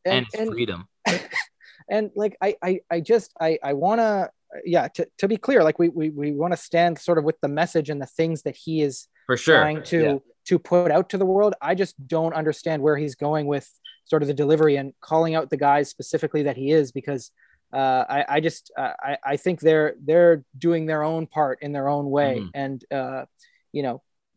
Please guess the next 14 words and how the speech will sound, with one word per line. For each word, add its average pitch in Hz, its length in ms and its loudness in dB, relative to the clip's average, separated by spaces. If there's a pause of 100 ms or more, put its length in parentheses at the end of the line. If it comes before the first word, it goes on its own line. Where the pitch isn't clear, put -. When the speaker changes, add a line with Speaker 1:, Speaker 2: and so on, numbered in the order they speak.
Speaker 1:
just 165 240 -2
because 170 280 0
you're 151 100 -2
not 147 420 -2
sort 139 260 -6
of 127 180 -4
as 139 200 -4
spoken 151 280 -2
about 143 200 0
one 143 360 -8
thing 180 220 -4
doesn't 160 200 0
mean 170 160 0
you 156 280 -2